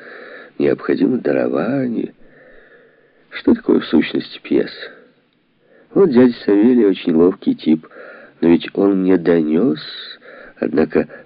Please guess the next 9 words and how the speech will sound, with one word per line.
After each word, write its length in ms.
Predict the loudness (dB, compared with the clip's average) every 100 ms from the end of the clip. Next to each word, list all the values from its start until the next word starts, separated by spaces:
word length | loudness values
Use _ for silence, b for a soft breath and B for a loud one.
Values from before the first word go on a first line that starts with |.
| -2
предупредил, 760 | 2 2 0 -2 0 2 2 0
что 280 | -6 -4
надо 200 | -2 -2
спасаться, 760 | -6 -6 -6 -6 -6 -6 -8 -10
так 220 | -6 -6
как, 220 | -6 -10 -10 -8
когда 440 | -4 -4 0 -2
мы 220 | 0 -2
появились, 800 | -2 -2 0 2 2 0 -2 -6